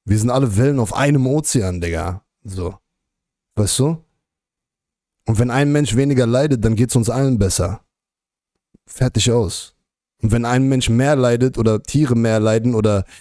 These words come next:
die Umwelt mehr leidet, dann leiden wir alle mehr. Die meisten Leute spüren das nicht mehr, aber du kannst es spüren und merken so, weißt du?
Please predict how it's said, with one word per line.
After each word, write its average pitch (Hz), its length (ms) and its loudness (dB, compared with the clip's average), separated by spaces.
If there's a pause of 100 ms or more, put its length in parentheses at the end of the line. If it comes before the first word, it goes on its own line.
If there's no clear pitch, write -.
(220)
die 117 80 0
Umwelt 127 340 0
mehr 110 240 0
leidet, 117 300 0
dann 113 120 2
leiden 131 300 0
wir 123 140 0
alle 156 160 2
mehr. 98 340 -4 (1160)
Die 117 40 -14
meisten 131 320 -2
Leute 135 220 0
spüren 160 380 0
das 113 180 -2
nicht 104 160 -2
mehr, 92 260 -2 (360)
aber 101 140 0
du 104 60 0
kannst 127 280 -2
es 107 80 0
spüren 147 360 0
und 107 140 -2
merken 120 400 0
so, 85 240 -4 (160)
weißt 98 280 -2
du? 151 160 -2